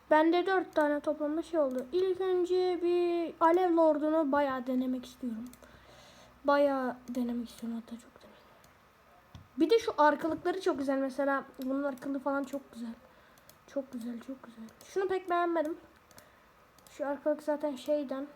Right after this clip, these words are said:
geliyor. Bu güzel, çok güzel bu mesela, kullanılır. Şimdi o zaman bir hemen girelim map'imize. Bir de kaç tane emotum varmış merak ettim. Em-, emot.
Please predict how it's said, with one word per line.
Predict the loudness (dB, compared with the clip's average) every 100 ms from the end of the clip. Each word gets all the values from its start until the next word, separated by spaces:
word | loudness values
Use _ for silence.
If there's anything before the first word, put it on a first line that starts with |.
| -20 -10
geliyor. | -6 -4 -6 -8 -2
Bu | 2
güzel, | 2 0 -2 -4
çok | -12 -10
güzel | -10 -8
bu | -10 -12
mesela, | -12 -12 -14
kullanılır. | -8 -4 -4 -8 -16 -20 -20 -20 -20 -20 _
Şimdi | -12 -4 -2 2
o | 2
zaman | 0 -2 -2 -2
bir | -2 -4
hemen | -2 0 0 0 -4 -8 -16 -8 -8 -4
girelim | 0 0 0 -8 -14 -18
map'imize. | -16 -16 -14 -14 -12 -16 -18 -20 -20 -20 -20 -20 _ -18 _ -20 -20 -20 _ -20 -20 -20 -20 _ -6
Bir | 0
de | 2 4 4 2
kaç | 4 4 8
tane | 8 8 6
emotum | 6 6 6 4
varmış | 4 2 0
merak | 2 4 4 2
ettim. | -6 -6 -8 -8 -14 -20 -20 -20 _ _ _ _ _ -20 _ -20 _ _ -12 -12 -14
Em-, | -16 -12 -4 -2
emot. | 0 0 0 -2 -4 -10 -20